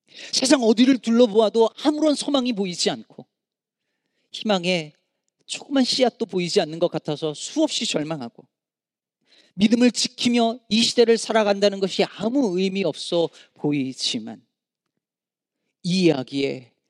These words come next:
결말을 아는 사람들은 포기하지 않고 믿음의 길을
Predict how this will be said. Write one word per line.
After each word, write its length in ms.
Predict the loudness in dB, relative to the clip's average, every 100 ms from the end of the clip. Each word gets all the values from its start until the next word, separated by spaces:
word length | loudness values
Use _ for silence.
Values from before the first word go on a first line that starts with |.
| _ _ _ _ -10
결말을 920 | -8 -2 -2 -2 -2 -2 0 0 0 _
아는 380 | -12 -8 -6 -8
사람들은 640 | -10 -10 -12 -18 -18 -20 _ _ _ _ _ _ _ _ _ _ _
포기하지 560 | -16 -6 -6 -4 -8
않고 380 | -10 -16 -20 -20 _ _ _ _ _ _ -20
믿음의 300 | -14 -10 -12
길을 380 | -12 -14 -14